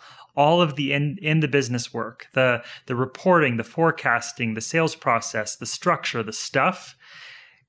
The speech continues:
go do the fun stuff. 'Cause now, now that your house is in order,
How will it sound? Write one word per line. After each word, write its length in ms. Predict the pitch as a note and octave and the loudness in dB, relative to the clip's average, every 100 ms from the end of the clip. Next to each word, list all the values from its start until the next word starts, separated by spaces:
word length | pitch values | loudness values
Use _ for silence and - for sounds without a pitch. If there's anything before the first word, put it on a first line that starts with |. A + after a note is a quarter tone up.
| _ - | _ -4
go 200 | D#3 G3+ | 2 2
do 200 | F3+ F#3+ | 4 4
the 120 | C#3+ | 4
fun 380 | - - D#3 E3 | -2 0 2 2
stuff. 560 | - A#2 G2 - - _ _ | -2 -4 -4 -10 -20 _ _
'Cause 220 | - C#3+ | 2 2
now, 240 | D3 E3+ C#3+ | 4 2 0
now 260 | C#3 D#3 | 0 0
that 160 | C#3+ B2+ | 0 0
your 140 | C3+ | 0
house 320 | A#2 D3 - | 2 0 0
is 100 | B2 | -4
in 80 | A#2+ | -4
order, 420 | A2 A2+ B2+ D#3+ | 2 2 4 0